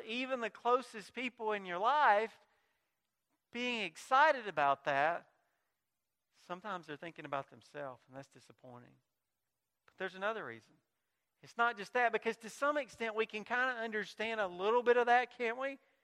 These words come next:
Put yourself in that other person's shoes, and we should do that, amen?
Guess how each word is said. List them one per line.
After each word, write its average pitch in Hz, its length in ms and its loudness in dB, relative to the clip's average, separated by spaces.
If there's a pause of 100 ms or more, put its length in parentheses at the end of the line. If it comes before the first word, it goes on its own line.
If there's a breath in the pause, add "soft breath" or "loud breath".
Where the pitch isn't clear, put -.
(520)
Put 269 280 -2
yourself 247 540 0
in 220 100 -8
that 202 140 0
other 208 200 4
person's 208 460 -2
shoes, 233 340 -8
and 220 120 -2
we 208 120 -6
should 226 280 -8
do 208 120 0
that, 226 180 6
amen? 240 400 -2